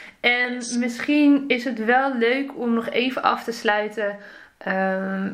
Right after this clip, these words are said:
Speaker 1: dat jij nog even vertelt, hè, als je bij jou een fotoshoot boekt, hoe dat dan in zijn werk gaat. Want ik ben nog niet, eh, bij een shoot van jou geweest, maar jij hebt me laatst wel een keer helemaal uitgelegd,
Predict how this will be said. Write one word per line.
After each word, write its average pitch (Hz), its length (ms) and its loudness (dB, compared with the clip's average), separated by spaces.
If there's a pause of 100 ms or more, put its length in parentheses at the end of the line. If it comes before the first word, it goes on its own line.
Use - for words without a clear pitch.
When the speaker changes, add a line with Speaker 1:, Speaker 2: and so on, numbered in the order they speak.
Speaker 1:
dat 202 400 -2
jij 220 100 2
nog 214 140 -4 (100)
even 277 340 0
vertelt, 226 440 -2
hè, 226 160 -2
als 226 220 -4
je 269 80 -6
bij 220 120 0
jou 208 180 2
een 196 80 -4
fotoshoot 247 840 -2
boekt, 233 440 2 (300)
hoe 220 180 4
dat 247 240 2
dan 220 140 -4
in 214 120 -10
zijn 180 180 -10
werk 180 220 -2
gaat. 190 220 -2
Want 208 240 -6
ik 233 160 -2
ben 233 120 2
nog 233 120 -2
niet, 254 360 2
eh, 202 400 0
bij 208 180 2
een 214 80 -10
shoot 240 280 -6
van 233 100 0
jou 208 160 2
geweest, 220 400 -2
maar 240 140 -2
jij 226 100 0
hebt 220 120 0
me 214 100 0
laatst 220 260 -2
wel 247 300 2
een 233 100 -8
keer 233 120 -10
helemaal 220 320 -2
uitgelegd, 202 600 -4